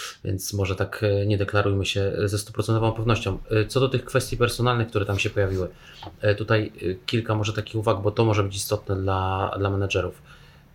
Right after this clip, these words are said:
Jeżeli chodzi o Salamona, wygląda na to, że on ku zaskoczeniu wielu osób może być nawet już w tym meczu dostępny.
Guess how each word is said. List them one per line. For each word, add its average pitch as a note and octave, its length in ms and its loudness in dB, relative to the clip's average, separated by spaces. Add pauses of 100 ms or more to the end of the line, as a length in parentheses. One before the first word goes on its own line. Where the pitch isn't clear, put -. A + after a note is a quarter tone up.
Jeżeli G#2+ 300 4
chodzi A#2+ 160 2
o - 20 -2
Salamona, A#2 460 4
wygląda A2+ 360 2
na A2+ 120 4
to, A#2 120 0
że A2+ 240 2
on A#2 300 4 (560)
ku B2 400 6
zaskoczeniu A2 580 2
wielu G#2 160 4
osób B2 380 0
może G#2 360 6
być A#2 220 0
nawet A2 280 2
już G#2+ 180 -4
w - 20 -14
tym A2 120 2
meczu G#2+ 220 0
dostępny. G2+ 560 0